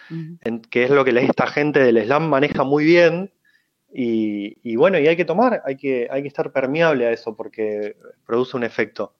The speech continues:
Speaker 1: Ujú.
Speaker 2: Y, y después algo del gancho. Eh, yo creo que, que está mal admitirlo y, y es una de, de, por ahí mis, mis, yo, yo transé ahí, yo so-, a mí me gusta el gancho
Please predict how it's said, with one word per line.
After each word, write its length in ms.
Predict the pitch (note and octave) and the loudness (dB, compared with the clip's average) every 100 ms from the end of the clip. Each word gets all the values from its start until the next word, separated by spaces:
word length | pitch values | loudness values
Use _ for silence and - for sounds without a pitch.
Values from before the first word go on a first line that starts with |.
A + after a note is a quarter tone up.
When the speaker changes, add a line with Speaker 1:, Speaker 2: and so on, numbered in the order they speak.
| _ | _
Speaker 1:
Ujú. 320 | F#3 E3 F#3+ F#3 | -10 -10 -10 -8
Speaker 2:
Y, 800 | C3+ A#2+ A#2 A2 G#2+ G#2 G#2+ - | -2 0 0 0 -2 -4 -6 -4
y 120 | B2+ | -2
después 440 | A#2+ - G3 A3+ A#3 | -2 0 0 0 2
algo 200 | G#3+ D#3+ | 4 6
del 200 | C3 C3+ | 6 4
gancho. 920 | E3 D#3 C3 A#2+ A2+ A#2+ A2+ A2 - | 2 0 -2 -6 -4 0 0 0 -4
Eh, 200 | C3 C3 B2+ | -6 -6 -4
yo 160 | F3+ | -4
creo 140 | F#3+ E3+ | 0 2
que, 380 | C#3 A#2+ B2 _ - _ _ | 2 0 -4 _ -20 _ _
que 320 | - A#2 A#2 | -2 0 2
está 200 | C3 - | 0 0
mal 440 | E3 F3+ G3 G3 F3 | 2 4 4 2 2
admitirlo 840 | B2 A#2 B2 E3 F3+ F3 G3+ G#3+ - | 0 -2 -2 2 2 4 2 2 -2
y, 600 | B2+ A2+ B2 A#2 A2+ A#2 | -6 -6 -8 -6 -6 -6
y 40 | B2+ | -10
es 200 | B2 C3+ | -10 -6
una 280 | C3 A#2 - | -4 -2 -4
de, 280 | A2+ A2 - | -6 -8 -8
de, 260 | A2+ A2 - _ | -8 -8 -14 _
por 100 | A2+ | -8
ahí 80 | A#2+ | -4
mis, 420 | C3 A#2+ A#2 - _ _ _ _ _ _ _ - - | -4 -6 -10 -20 _ _ _ _ _ _ _ -20 -16
mis, 240 | A#2+ - - - | -14 -14 -20 -14
yo, 220 | - B2+ | -8 -8
yo 220 | C3+ C3 | -4 -2
transé 400 | A#2+ A#2 C#3+ D#3 | -2 -2 0 2
ahí, 320 | B2+ C#3 D#3 - | 4 4 2 -2
yo 180 | - C3+ | -6 -6
so-, 220 | - B2+ | -2 -2
a 80 | A2+ | 0
mí 80 | C3 | -2
me 80 | B2+ | -2
gusta 260 | B2+ - | -2 -2
el 60 | A2+ | 0
gancho 500 | B2+ D#3 - F#3+ | 0 0 0 -2